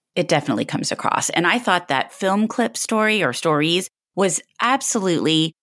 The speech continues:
unimaginable because you think today it's so easy to pull that stuff and you can't even imagine that they had to go back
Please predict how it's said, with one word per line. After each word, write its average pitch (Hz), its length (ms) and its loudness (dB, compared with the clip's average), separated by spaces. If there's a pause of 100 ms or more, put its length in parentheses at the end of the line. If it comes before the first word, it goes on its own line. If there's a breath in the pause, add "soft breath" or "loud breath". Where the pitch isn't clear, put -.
(140)
unimaginable 165 720 0
because 247 300 0
you 226 140 4
think 294 240 -2
today 269 340 2
it's 233 140 0
so 277 140 0
easy 339 260 2
to 254 60 0
pull 247 240 0
that 165 240 0
stuff 170 420 -2
and 214 160 2
you 226 80 0
can't 269 260 0
even 240 200 2
imagine 233 480 2
that 190 160 -2
they 202 120 0
had 208 220 -2
to 214 80 -2
go 240 160 0
back 185 400 0